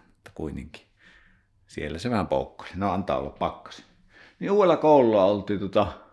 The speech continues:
eka päivä ja siitä se lähtee, saa nähdä. <laughs>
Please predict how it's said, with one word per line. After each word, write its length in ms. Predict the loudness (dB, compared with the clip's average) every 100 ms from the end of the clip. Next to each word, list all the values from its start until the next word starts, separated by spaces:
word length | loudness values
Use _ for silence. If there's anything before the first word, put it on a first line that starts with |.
| _ _ _ _ _ _ _ _ _ _ _ _ _ _ _ _ _ -10
eka 300 | -2 0 0
päivä 440 | 0 0 0 -2
ja 140 | -4 -8 -16 _ _ _ _ _ _ _ _ _ -20 -20 _ _
siitä 340 | -8 -4 -2
se 160 | 0 2
lähtee, 640 | 4 2 -4 -10 -10 -8
saa 260 | -10 -8 -6
nähdä. 260 | -6 -8 -10 -18 _ _ _ _ _ _ _ -20 -16
<laughs> 200 | -14